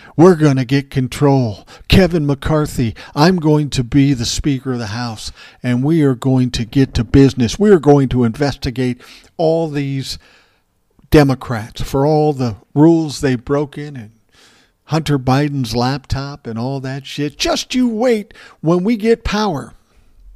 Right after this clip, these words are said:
Well, they should have taken power two days ago, but they can't elect a Speaker of the House, so they are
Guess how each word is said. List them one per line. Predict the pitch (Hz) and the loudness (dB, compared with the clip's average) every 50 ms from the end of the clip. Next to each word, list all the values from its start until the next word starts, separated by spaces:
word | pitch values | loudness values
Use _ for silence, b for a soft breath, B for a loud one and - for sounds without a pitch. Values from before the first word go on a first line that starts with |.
| - _ _ _ _ _ _ _ _ _ b b b b b b b b b b b | -20 _ _ _ _ _ _ _ _ _ b b b b b b b b b b b
Well, | 143 147 196 202 | 0 2 2 2
they | 160 151 | 0 0
should | 131 - - 220 233 | 0 0 -4 -4 -4
have | 196 139 | -4 -4
taken | - 156 135 127 117 127 120 | -4 -4 -4 -4 -4 -8 -8
power | - 135 127 120 120 123 120 | -6 -6 -6 -6 -6 -8 -8
two | - - - 156 139 | -8 -4 -4 -4 -2
days | 131 127 156 185 202 170 127 135 | 0 0 0 0 -2 -2 -4 -6
ago, | 127 117 127 117 110 - 156 185 175 _ _ _ _ _ b b b b b b b b - | -10 -8 -10 -10 -10 -12 -18 -20 _ _ _ _ _ _ b b b b b b b b -8
but | 143 135 | -6 -4
they | 139 135 | -4 -4
can't | 127 - - 185 196 190 180 160 | -4 -2 -2 -2 -2 -2 -4 -4
elect | 147 156 170 170 151 - - | -4 -2 -4 -4 -6 -8 -8
a | 139 123 | -10 -8
Speaker | 120 - - 170 160 139 - 139 131 | -8 -8 -8 -8 -8 -6 -4 -4 -4
of | 120 | -4
the | 120 117 | -4 -6
House, | 131 156 175 160 151 151 | -6 -6 -6 -8 -10 -12
so | - - - 135 135 | -10 -8 -4 -4 -4
they | 135 139 135 143 | -2 -2 -4 -4
are | 139 139 139 135 131 143 | -4 -4 -6 -8 -10 -14